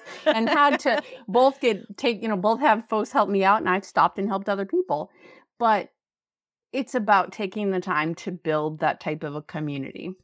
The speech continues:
Speaker 1: So the reason we don't do it, I think, is because it's hard,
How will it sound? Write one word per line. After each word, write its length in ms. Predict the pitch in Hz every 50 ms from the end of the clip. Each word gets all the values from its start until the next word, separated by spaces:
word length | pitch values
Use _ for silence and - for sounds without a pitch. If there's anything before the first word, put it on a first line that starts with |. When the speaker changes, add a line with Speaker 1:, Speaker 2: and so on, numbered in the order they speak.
| _ _ _ _ _ _ _ _ _ _ _ _ _
Speaker 1:
So 500 | - - - 208 175 160 151 151 170 - _ _ _ _ _
the 100 | - 202
reason 260 | 214 247 262 233 240 220
we 100 | 202 185
don't 200 | 185 170 165 196
do 100 | 208 254
it, 60 | 240
I 80 | 180 160
think, 220 | - 185 170 185
is 100 | 185 180
because 300 | - 170 - - 233 190
it's 140 | 151 143 -
hard, 340 | - 151 170 190 214 302